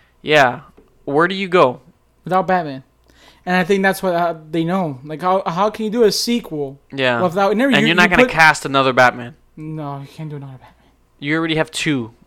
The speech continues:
Speaker 1: going on right now. You have Robert
Speaker 2: Yeah, you
Speaker 1: Pattinson,
Speaker 2: already
Speaker 1: you have Ben
Speaker 2: already
Speaker 1: Affleck.
Speaker 2: Yeah, Ben Affleck and Robert. Yeah, you can't.
Speaker 1: Yeah, you cannot because, and no, you have three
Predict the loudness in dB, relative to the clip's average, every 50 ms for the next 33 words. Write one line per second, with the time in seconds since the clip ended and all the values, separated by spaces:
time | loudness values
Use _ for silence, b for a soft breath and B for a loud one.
0 | _ _ -6 -2 -2 0 0 0 0 0 -2 -4 -6 -6 -6 -6 -6 -4 -4 -2
1 | 0 2 2 0 0 -2 -2 2 2 2 2 2 -2 -4 -2 0 2 2 4 4
2 | 4 4 2 2 0 0 0 -2 -4 -6 -8 -10 -10 -6 -6 -6 -4 0 2 2
3 | 2 2 2 2 2 0 0 0 -2 -6 -6 -6 -6 -6 -6 -6 -8 -8 -10 -12
4 | -12 -12 -12 -12 -12 -12 -12 -8 -6 -6 -6 -8 -10 -18 _ _ _ -20 -18 -18
5 | -16 -16 -14 -10 -8 -8 -4 -4 -2 -2 -2 -4 -8 -12 _ -14 -10 -10 -8 -4
6 | -4 -4 -4 -4 -8 _ _ _ -6 2 4 4 4 4 2 0 0 2 4 4
7 | 4 4 2 -6 -16 _ _ _ _ _ _ _ _ _ _ _ _ _ -20 -14
8 | -6 -4 0 2 2 0 0 -2 -8 -8